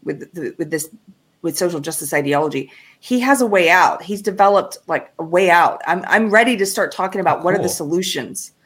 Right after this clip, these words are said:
Speaker 1: And he
Speaker 2: Oh,
Speaker 1: does
Speaker 2: cool.
Speaker 1: that. And so I really recommend this interview, especially if you're someone who is battling C R T at your school, um,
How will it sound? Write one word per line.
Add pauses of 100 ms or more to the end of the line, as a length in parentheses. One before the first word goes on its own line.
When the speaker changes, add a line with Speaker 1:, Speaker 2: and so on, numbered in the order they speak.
(380)
Speaker 1:
And
he
Speaker 2:
Oh,
Speaker 1:
does
Speaker 2:
cool.
Speaker 1:
that.
And
so
I
really
recommend
this (280)
interview,
especially
if
you're
someone
who (300)
is (400)
battling
C
R
T
at
your
school,
um,